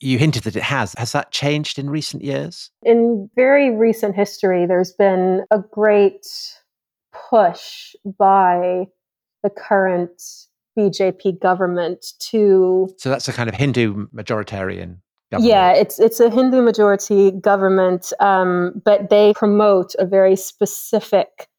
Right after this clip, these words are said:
Speaker 2: ideology, um, ideology of, uh, Hindutva, which places the Hindu past of, um,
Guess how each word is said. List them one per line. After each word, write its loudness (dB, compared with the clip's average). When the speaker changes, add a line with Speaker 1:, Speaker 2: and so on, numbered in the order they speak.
Speaker 2:
ideology, 2
um, -4
ideology 2
of, 2
uh, 2
Hindutva, -4
which -2
places 2
the 4
Hindu 4
past -4
of, -2
um, -4